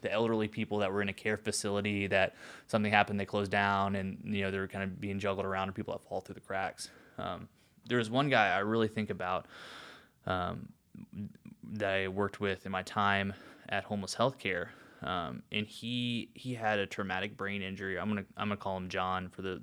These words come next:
purpose of the story. Um, and John was an, an older gentleman. He was in his late sixties, um, and he, he had a traumatic brain injury a few years ago. And, uh,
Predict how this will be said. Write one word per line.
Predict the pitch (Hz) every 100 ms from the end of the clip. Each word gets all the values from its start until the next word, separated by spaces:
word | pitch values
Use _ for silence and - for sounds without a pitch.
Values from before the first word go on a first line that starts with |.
| 113
purpose | 101 98
of | 95
the | 92
story. | - 92 95 - - - - - -
Um, | - 90 78 - -
and | 107
John | 104 117 127 127
was | 117 104 -
an, | 104 104 -
an | 107
older | 104 117 113
gentleman. | 107 107 107 107 104
He | 104 110 104
was | 101 98 -
in | - 107 104
his | 104 101 95 -
late | 110 101
sixties, | - - 104 - 104 104 - - - - -
um, | 104 101 95 - -
and | 117
he, | 113
he | 113
had | 113 113
a |
traumatic | - 110 101 87
brain | 139 175
injury | 143 110 110 107 104 -
a | 110
few | - 104
years | 107 104
ago. | 101 101 98 98 98 - -
And, | 104 98 95 92 -
uh, | 92